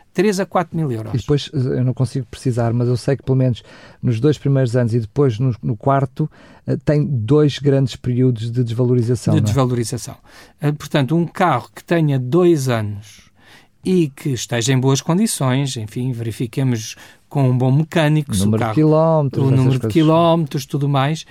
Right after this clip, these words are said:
Speaker 1: Um carro, eh, com dois anos pode muitas vezes sair muito mais rentável
Speaker 2: E provavelmente
Speaker 1: do que um
Speaker 2: ainda
Speaker 1: carro
Speaker 2: com períodos de garantia.
Speaker 1: E com períodos de garantia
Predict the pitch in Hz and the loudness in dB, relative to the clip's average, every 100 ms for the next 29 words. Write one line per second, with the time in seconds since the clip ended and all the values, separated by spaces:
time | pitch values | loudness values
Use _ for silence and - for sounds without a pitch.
0 | - - _ 165 156 - 165 139 107 127 | -20 -20 _ -2 -2 0 0 0 -2 -6
1 | - - 147 135 135 170 156 147 127 135 | -10 -4 0 0 0 0 2 0 0 -2
2 | 135 - 156 143 147 139 131 135 120 - | -2 -4 -2 0 -2 -4 -2 -2 -4 -2
3 | 135 127 127 131 160 160 139 139 123 123 | -2 0 0 2 2 0 -2 -2 -2 -2
4 | 117 135 127 135 135 - 127 117 123 131 | -2 -2 -2 -2 -6 -6 -6 -4 0 2
5 | 131 135 143 131 143 139 127 123 123 110 | 2 2 2 2 2 2 2 0 0 -2
6 | 117 123 120 117 143 147 147 135 160 151 | -2 0 0 0 0 2 2 2 2 0
7 | 139 143 147 151 135 156 160 160 | 0 0 0 0 2 2 2 2